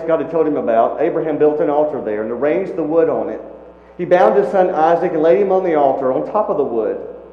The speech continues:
Then he reached out his hand and took the knife to slay his son. But the angel of the Lord called out, called out to him from heaven, "Abraham, Abraham."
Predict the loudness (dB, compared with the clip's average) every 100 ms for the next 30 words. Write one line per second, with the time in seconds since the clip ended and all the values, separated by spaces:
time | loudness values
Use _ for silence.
0 | -20 -10 -6 -2 0 0 -2 -6 -8 -4
1 | -4 -4 -8 -6 -6 -4 -4 -4 -8 -6
2 | -4 -2 -4 -4 -8 -8 -2 -2 -2 -8
3 | -8 -6 -6 -8 -12 -20 -20 -20 -20 -8
4 | -4 0 0 2 2 6 6 6 4 6
5 | 8 8 4 0 -8 -12 -2 0 2 2
6 | 2 0 -2 -2 -4 -4 -4 -4 -2 -2
7 | 0 0 0 -2 -2 -2 -2 -4 -4 -6